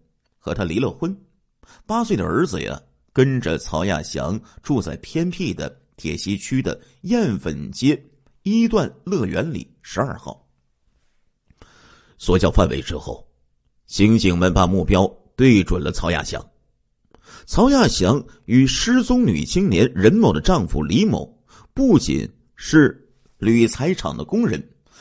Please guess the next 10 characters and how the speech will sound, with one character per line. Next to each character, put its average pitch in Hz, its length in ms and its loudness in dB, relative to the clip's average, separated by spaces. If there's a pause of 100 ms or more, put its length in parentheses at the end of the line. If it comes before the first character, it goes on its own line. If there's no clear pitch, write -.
(100)
而 160 220 4
且 - 160 -6
呢， 64 160 -16 (420)
还 - 180 -8
是 - 140 -10
要 85 140 -4
好 80 160 -12
的 69 60 -12
朋 - 340 -12
友。 143 120 -6